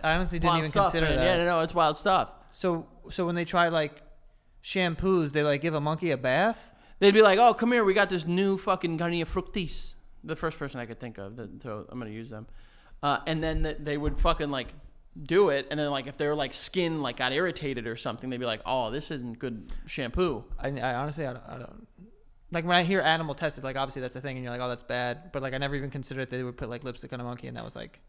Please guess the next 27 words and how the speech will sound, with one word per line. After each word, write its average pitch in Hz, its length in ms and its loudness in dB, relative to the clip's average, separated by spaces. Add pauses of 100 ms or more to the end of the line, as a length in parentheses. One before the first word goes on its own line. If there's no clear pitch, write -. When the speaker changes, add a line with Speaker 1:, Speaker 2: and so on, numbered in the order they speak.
(340)
Speaker 2:
That's 135 200 -12
what 156 100 -10
they 139 120 -6
did. 175 220 -2
That's - 200 -8
why 139 100 0
they 135 80 -4
Speaker 1:
Yeah. 127 60 -4
Speaker 2:
say, 143 120 -6
like, 127 160 -4
"We're 135 100 -6
not 120 180 -6
doing 151 160 -6
that 92 160 -8
no 85 80 -10
more." 87 320 -10
Speaker 1:
Have 180 160 0
you 269 120 0
ever, 359 320 0
uh, 135 280 2
eaten 170 220 -6
shampoo? 147 600 -4 (880)
Speaker 2:
Probably. 110 540 -4 (680)
It 180 60 0
looks, 220 260 -6
the, - 160 -6
uh, 160 180 -4